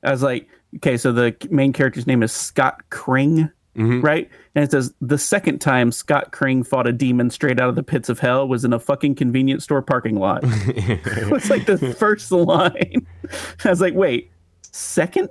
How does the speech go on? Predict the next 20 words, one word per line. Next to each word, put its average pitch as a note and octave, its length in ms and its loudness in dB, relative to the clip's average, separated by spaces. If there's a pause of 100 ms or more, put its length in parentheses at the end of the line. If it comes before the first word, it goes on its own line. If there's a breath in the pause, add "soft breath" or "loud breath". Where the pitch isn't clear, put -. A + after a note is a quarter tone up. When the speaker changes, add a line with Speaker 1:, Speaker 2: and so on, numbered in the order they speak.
Speaker 1:
time?" A4 220 0
Speaker 2:
<laughs> F#4 180 2
Yeah, D3+ 240 0
yeah. D#3+ 640 0
Speaker 1:
<laughs> - 60 2 (1700 loud breath)
But C#3+ 140 0
Speaker 2:
Huh. A2 200 0 (260)
Speaker 1:
I C#3 100 2
don't B2+ 120 2
know. A2+ 200 2 (200)
I, D#3+ 160 0 (120)
I D3+ 120 2
thought D#3 180 2
it G#2 80 0
was A#2+ 120 -4
great. A2+ 380 0 (400)
Um, A#2 520 0 (1700)
and D3 440 2 (420 loud breath)
just D3+ 400 -2
little D#3+ 840 2